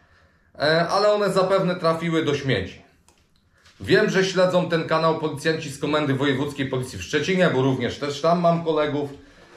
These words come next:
e, z którymi służyłem w Szczecinie, czy, e, byłem na kursie podstawowym i tak dalej, i tak dalej.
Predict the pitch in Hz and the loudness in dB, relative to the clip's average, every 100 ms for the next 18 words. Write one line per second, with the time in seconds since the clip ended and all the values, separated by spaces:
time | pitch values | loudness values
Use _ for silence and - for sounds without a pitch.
0 | - 110 113 - 151 139 135 131 127 123 | -8 -6 -6 -4 -2 2 0 0 0 2
1 | 110 110 - 120 185 185 147 - 117 113 | 2 0 -6 -4 0 2 2 0 -2 2
2 | 110 104 101 101 101 101 101 123 127 131 | 2 0 -2 -2 0 -2 -2 0 0 0
3 | 131 185 185 175 160 - 147 143 123 127 | 2 2 2 -2 -4 -2 0 0 -2 -2
4 | 120 - - _ _ _ 165 165 139 127 | -4 -10 -20 _ _ _ -4 0 0 2
5 | 131 113 110 117 117 160 160 147 135 - | 2 2 -2 -4 0 2 4 0 -2 -8